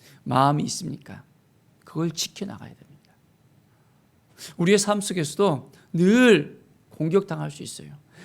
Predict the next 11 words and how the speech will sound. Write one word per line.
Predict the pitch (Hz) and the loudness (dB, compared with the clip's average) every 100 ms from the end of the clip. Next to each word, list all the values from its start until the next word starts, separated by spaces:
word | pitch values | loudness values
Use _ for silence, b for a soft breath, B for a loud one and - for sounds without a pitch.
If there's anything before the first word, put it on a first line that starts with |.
| b | b
하나님을 | 226 233 233 233 | 4 6 6 4
섬겨야 | - 185 233 233 214 | 2 0 4 6 8
되는데, | 185 165 202 175 - - | 6 6 6 6 4 -10
하나님을 | - 240 247 247 208 | 6 8 10 8 6
바라봐야 | 190 214 208 196 | 8 10 12 10
되는데, | 180 175 202 175 - - | 8 6 8 8 6 2
하나님께 | 233 254 254 247 | 10 10 10 8
더 | 226 | 6
가까이 | 202 190 220 | 6 4 4
나가야 | 208 190 175 | 6 6 4
되는데, | 165 160 202 147 117 | 2 2 4 4 -2